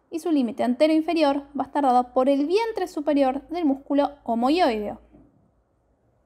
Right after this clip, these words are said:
Por otro lado, vamos a tener un triángulo al cual vamos a llamar triángulo muscular y va a estar delimitado hacia anterior por la línea media del cuello,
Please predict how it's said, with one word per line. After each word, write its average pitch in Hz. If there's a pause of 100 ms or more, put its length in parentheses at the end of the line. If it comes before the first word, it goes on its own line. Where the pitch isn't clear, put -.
(1040)
Por 233
otro 294
lado, 269
vamos 262
a 254
tener 240 (160)
un 247
triángulo 247
al 226
cual 220
vamos 220
a 220
llamar 220
triángulo 214
muscular 302 (380)
y 311
va 330
a -
estar 330
delimitado 320
hacia 214
anterior 294 (320)
por 277
la 277
línea 370
media 254
del 254
cuello, 285